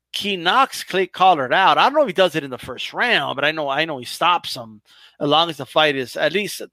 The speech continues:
third or fourth round stoppage, I think. But, uh, some concerns. So there's the one Sonteo just mentioned, which was he's not getting rounds in. That's number one,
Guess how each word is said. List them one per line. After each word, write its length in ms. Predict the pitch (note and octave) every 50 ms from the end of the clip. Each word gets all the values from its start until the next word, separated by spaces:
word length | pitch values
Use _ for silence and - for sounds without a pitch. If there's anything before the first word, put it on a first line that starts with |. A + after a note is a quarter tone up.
| _ -
third 180 | A#3 A#3 G#3+
or 60 | F3
fourth 300 | - - - F3+ D3+ - -
round 160 | C#3 A#2+ A2+
stoppage, 480 | - - D#3 D3+ D#3+ D#3 - C3+ B2 -
I 140 | B2 C3
think. 340 | A#2 - - B2 A#2 A2 - _ _ _ _ _ _ _ _ _ _ _ _ _ -
But, 220 | G3 G#3 G3+ G3+ - _ _ _ _ _ _ _ _ _ _ _ _ _ _ _ _ _ _ _ _ _ _
uh, 100 | - G#3 - -
some 260 | - - - E4+ E4
concerns. 920 | E4 - B3+ G#3+ - - - F3 B2+ F#2 - _ _ - - - - - _ _ _ _ _ _ _ _ _ _ _ _ _ _ _ _
So 200 | - - A3 G#3+
there's 180 | A3+ C4+ -
the 80 | D#4+ D#4
one 220 | C#4+ C#4+ C#4 C4
Sonteo 460 | - - A#3+ A3 - - A3 A3+ A3 F#3+
just 220 | E3 F3+ D#3 D3
mentioned, 460 | F3 F#3 G3 - - - E3+ D3+ C#3+
which 180 | D3 D3 - -
was 140 | D3+ C3+ D#3
he's 80 | F3+
not 180 | F#3+ F#3+ E3 C#3+
getting 160 | E3 D#3 C#3
rounds 400 | B2 C3 C#3+ C#3 B2+ A#2+ G#2+ G#2
in. 120 | G2+ F#2+ G#2+
That's 160 | C3 C3+ -
number 180 | D#3+ C#3+ B2 A#2
one, 240 | A2 A2 - -